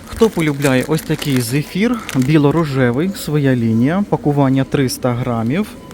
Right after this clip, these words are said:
Зі знижкою можна придбати за тридцять дві гривні п'ятдесят копійок. І знову в акції своя лінія,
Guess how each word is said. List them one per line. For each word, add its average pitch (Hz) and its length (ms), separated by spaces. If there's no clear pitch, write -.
Зі 170 180
знижкою 156 540
можна 160 320
придбати 180 460
за 143 200
тридцять 185 460
дві 151 200
гривні 202 360
п'ятдесят 147 500
копійок. 120 580
І 170 120
знову 139 400
в 123 80
акції 120 360
своя 131 420
лінія, 123 640